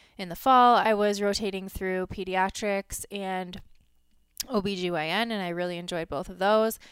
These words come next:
Right now, I'm currently rotating through surgery, which is also,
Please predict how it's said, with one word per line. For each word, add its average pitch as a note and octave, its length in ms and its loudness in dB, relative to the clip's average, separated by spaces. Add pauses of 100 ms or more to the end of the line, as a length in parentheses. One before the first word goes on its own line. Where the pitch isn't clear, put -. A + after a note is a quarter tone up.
(240)
Right F#3 180 -4
now, F#3+ 160 0
I'm F#3+ 80 -4
currently F3+ 720 -6 (160)
rotating F#3 440 -6
through - 180 -10
surgery, A#3 680 -2 (300)
which G#3 160 -6
is G3+ 80 -2
also, F#3+ 720 0